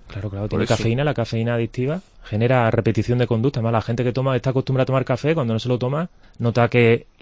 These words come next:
Speaker 1: como que le hace falta, que no se concentran igual, que tienen un poco así como de dolor de cabecilla,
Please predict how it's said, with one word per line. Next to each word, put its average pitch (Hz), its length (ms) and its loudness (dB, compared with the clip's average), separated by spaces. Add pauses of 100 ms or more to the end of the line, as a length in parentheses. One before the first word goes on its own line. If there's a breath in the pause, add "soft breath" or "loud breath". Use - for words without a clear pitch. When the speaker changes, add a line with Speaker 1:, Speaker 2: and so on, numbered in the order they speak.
(100)
Speaker 1:
como 107 180 -4
que 101 80 -4
le 104 60 -2
hace 104 120 -2
falta, 135 400 4
que 113 200 0
no 113 80 0
se 117 100 -4
concentran 113 480 0
igual, 139 460 4
que 107 420 -4
tienen 113 220 -2
un 110 80 -2
poco - 200 -6
así 107 160 -6
como 110 220 -4
de 104 400 -4
dolor 104 220 -4
de 107 80 -2
cabecilla, 123 560 -2